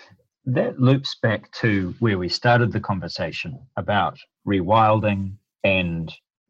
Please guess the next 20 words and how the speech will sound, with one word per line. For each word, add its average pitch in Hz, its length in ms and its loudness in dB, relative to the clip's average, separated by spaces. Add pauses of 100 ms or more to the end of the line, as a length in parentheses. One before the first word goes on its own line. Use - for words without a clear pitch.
the - 140 -4
patterning 104 580 0
instinct, 107 720 -2 (240)
uh, 82 400 -4
and, 95 380 -4
and, 90 260 -8 (380)
and 92 180 -4
this 90 220 -4
idea 98 440 0
that, 80 260 -6 (600)
uh, 82 220 -4
we 110 160 0
need 104 260 2
to 85 280 -4 (400)
completely 98 960 -2 (320)
reorganize 92 680 -2
the 92 100 -6
way 85 200 -4
that 78 100 -12
we 80 320 -8